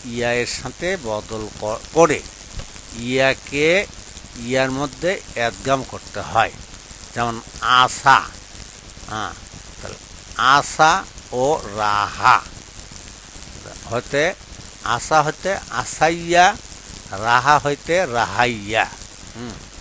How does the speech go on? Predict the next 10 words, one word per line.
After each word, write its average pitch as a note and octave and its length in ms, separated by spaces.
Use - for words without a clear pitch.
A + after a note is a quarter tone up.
রাহার A#2+ 360
শেষে F3+ 380
যে F3 180
ইয়া C3 260
দেখা B2+ 360
যায়, A2+ 240
এটা C3 300
আসলে D3 400
দেখতে C3+ 520
ইয়া, A2+ 420